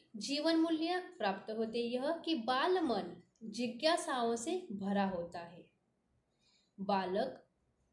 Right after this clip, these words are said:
नई नई जानकारियां हासिल करना चाहते हैं। जिस तरह से छोटू, हम देख ही रहे ना, छोटू को जिज्ञासा मतलब जानने की इच्छा है, इसलिए वो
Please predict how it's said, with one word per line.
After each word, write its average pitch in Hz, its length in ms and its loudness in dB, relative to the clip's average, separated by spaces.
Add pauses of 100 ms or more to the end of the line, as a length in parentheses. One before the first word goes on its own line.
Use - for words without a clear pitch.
(160)
नई 320 460 4
नई 226 320 4
जानकारियां 202 760 0 (280)
हासिल 196 420 -4
करना 175 340 -6
चाहते 175 380 -12
हैं। 170 400 -16 (1080)
जिस 202 240 -8
तरह 220 160 2
से 233 140 2
छोटू, 214 580 2
हम 214 160 -8
देख 214 260 -2
ही 254 80 -2
रहे 294 120 2
ना, 320 120 -2
छोटू 220 380 0
को 277 340 0 (440)
जिज्ञासा 233 720 2
मतलब 202 340 -2
जानने 240 400 2
की 320 180 4
इच्छा 262 220 -2
है, 208 120 2
इसलिए 277 280 0
वो 359 240 0